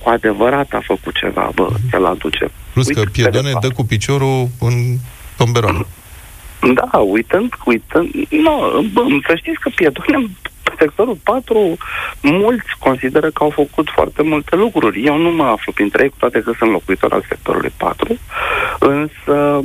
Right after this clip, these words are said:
Speaker 1: nu, aura asta de om care a reașezat imaginea sectorului o are în București, a fost promovată de media destul de mult.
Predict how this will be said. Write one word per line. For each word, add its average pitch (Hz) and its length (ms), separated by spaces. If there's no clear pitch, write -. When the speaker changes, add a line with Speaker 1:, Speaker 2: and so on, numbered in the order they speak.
Speaker 1:
nu, 147 300
aura 127 420
asta 135 340
de 92 300
om 123 220
care - 260
a 104 60
reașezat 110 720
imaginea 101 680
sectorului 196 720
o 117 160
are 113 520
în - 220
București, - 460
a 233 60
fost 214 180
promovată 92 520
de 101 120
media - 380
destul - 340
de 98 140
mult. - 340